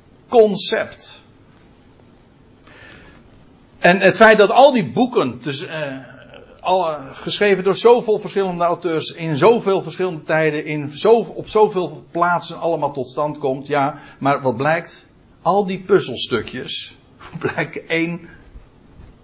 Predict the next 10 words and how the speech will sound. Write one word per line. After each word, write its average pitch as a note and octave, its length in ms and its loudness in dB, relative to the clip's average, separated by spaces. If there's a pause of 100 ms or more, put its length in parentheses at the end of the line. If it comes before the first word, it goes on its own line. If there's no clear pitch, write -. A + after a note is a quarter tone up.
panorama F#3 680 2
te G#2+ 140 -10
vertonen. F2 560 -10 (800)
Alleen A#3 420 10
al G3+ 160 8
de D#3+ 260 -2
eenheid C4+ 680 4
van G3 360 2 (240)
de E3 140 0
schriften B3 840 -8